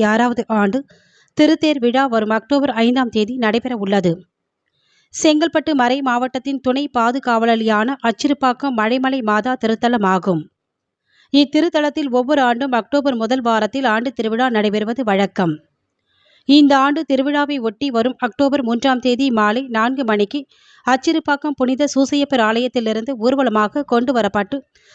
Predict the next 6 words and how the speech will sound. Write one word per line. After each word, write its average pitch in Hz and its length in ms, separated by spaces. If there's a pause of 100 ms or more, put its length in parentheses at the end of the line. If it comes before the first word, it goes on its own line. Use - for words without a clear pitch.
(160)
திருத்தல 320 380
வளாகத்தில் 262 520
உள்ள 247 220
கொடிமரத்தில் 220 640
கொடியேற்றம் 262 480
நடத்தப்படும். 202 560